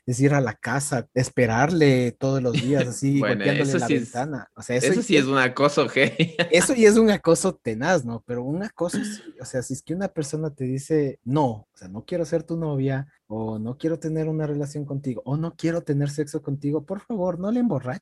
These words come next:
Speaker 1: O
Speaker 2: Bueno,
Speaker 1: sea,
Speaker 2: eso ya es
Speaker 1: desde ahí
Speaker 2: más grave, ya
Speaker 1: iniciamos
Speaker 2: eso.
Speaker 1: Claro, o sea, es que iniciamos
Speaker 2: <laughs>
Speaker 1: desde, desde el concepto de que hay mucha gente, y eso no me vas a negar, que de una o de otra forma se ha escuchado, se ha oído, que, que hay gente que dice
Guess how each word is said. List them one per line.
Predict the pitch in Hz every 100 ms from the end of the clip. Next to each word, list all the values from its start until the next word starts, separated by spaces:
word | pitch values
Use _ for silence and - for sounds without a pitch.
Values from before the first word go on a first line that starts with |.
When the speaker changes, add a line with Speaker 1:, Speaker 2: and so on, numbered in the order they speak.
| -
Speaker 1:
O |
Speaker 2:
Bueno, | - 156
Speaker 1:
sea, |
Speaker 2:
eso | 151 123
ya | 110 107 98 92
es | 170
Speaker 1:
desde | 175
ahí | 180
Speaker 2:
más | 233
grave, | 285 156 117 104
ya |
Speaker 1:
iniciamos | 92
Speaker 2:
eso. | 104 - - _ _ _
Speaker 1:
Claro, | 170 202 -
o |
sea, | 170 175
es | 165
que | -
iniciamos | 165 156 - 208 269 240
Speaker 2:
<laughs> |
Speaker 1:
desde, | 165 147 135
desde | 120 131 131
el | 120
concepto | 123 117 - 196 - 254
de | 226 143
que | - 120 104 _
hay | 139 170
mucha | 175 151 151 180 -
gente, | 196 165 151
y | 170
eso | 175 294
no | 220
me | 156
vas | 135 139
a | 127
negar, | 117 117 117 107 -
que | 117
de | 127
una | 143 135
o |
de | 127
otra | 127 127
forma | 127 131 135
se | 113
ha |
escuchado, | 101 - - 117 123 113
se | -
ha | 104
oído, | 113 120 117 -
que, | 131 123 120 117 113 110 -
que | 135
hay | 127
gente | 139 147 143
que | 123
dice | 120 - 143 135 123